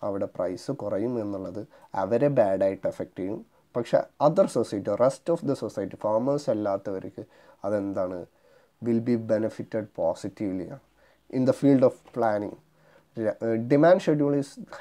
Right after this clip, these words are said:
has great importance in the planning for individual commodities and industries. ഇൻഡസ്ട്രീസിൻ്റെയും ഇൻഡിവിജ്വലിൻ്റെയും കമ്മോഡിറ്റി പ്ലാനിങ്ങിൽ, അതേപോലെ തന്നെ അവരുടെ ദൈനംദിന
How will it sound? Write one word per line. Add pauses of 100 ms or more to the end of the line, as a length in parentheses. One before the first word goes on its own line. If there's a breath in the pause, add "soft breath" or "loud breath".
has (160)
great
importance
in
the (100)
planning
for (160)
individual
commodities (100)
and
industries. (540 loud breath)
ഇൻഡസ്ട്രീസിൻ്റെയും (440 soft breath)
ഇൻഡിവിജ്വലിൻ്റെയും (560 soft breath)
കമ്മോഡിറ്റി
പ്ലാനിങ്ങിൽ, (100)
അതേപോലെ
തന്നെ
അവരുടെ (160)
ദൈനംദിന